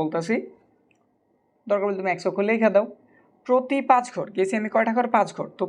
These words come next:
পাঁচ ঘরের মান ছয় একক ধরে কী স্থাপন করছি আমি? শ্রেণী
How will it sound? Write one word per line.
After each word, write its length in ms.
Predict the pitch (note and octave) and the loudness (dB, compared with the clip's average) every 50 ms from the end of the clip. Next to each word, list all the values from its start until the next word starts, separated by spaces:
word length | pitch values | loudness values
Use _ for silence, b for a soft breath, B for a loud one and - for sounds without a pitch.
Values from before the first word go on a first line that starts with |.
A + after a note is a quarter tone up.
| F3+ - | 2 2
পাঁচ 200 | F3+ F#3 A#3 G3+ G3 - - | 2 2 2 -2 -6 -12 -6
ঘরের 360 | F3 E3+ D#3 D#3 E3 F3+ A3+ B3 B B B B _ F3+ E3+ | -4 -2 0 2 2 2 0 0 B B B B _ -2 0
মান 180 | F3 F3 F3 F3+ F3+ F3 - | 2 2 2 0 -4 -10 -2
ছয় 220 | - G#3 G#3 A3+ A#3 | 2 2 2 2 2
একক 180 | A3+ B3+ A#3+ G#3 F3+ F3 | 0 -2 -2 -2 -2 -2
ধরে 160 | E3+ E3 F#3 F3 | -2 -2 -2 -2
কী 80 | - C#4 E4+ A3+ | -2 -4 -4 -2
স্থাপন 240 | - A#3 A3 A#3 A#3 A3+ | 0 -2 0 0 0 0
করছি 180 | C4+ A3+ A3+ - B3+ | -2 -4 -2 -2 -2
আমি? 100 | A#3+ B3 A#3+ | -2 -2 -2
শ্রেণী 300 | - - G3+ G3+ G#3 A#3 | 0 -2 -2 0 0 -2